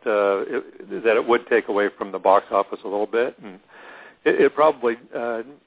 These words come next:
did have a, a little bit of an effect. But I think in the long run, over the years, I think it will wear well because of that,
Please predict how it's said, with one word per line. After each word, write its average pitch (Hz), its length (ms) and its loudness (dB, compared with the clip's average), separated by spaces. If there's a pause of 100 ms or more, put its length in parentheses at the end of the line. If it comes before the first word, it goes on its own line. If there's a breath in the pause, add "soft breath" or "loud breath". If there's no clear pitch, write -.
(160)
did 175 140 0
have 131 200 0
a, 120 200 2
a 143 60 -2
little 127 220 0
bit 117 160 -2
of 113 140 -4
an 110 80 -10
effect. 113 440 -2
But 135 100 2
I 139 40 0
think 202 220 -6
in 160 100 0
the 113 80 2
long 113 360 2
run, 131 300 -6
over 107 220 -8
the 101 120 -8
years, 110 440 0
I 101 80 -4
think 104 240 -8
it 117 100 -2
will 101 220 -2
wear 101 240 2
well 90 340 -2
because 98 360 -8
of 104 80 -12
that, 123 340 2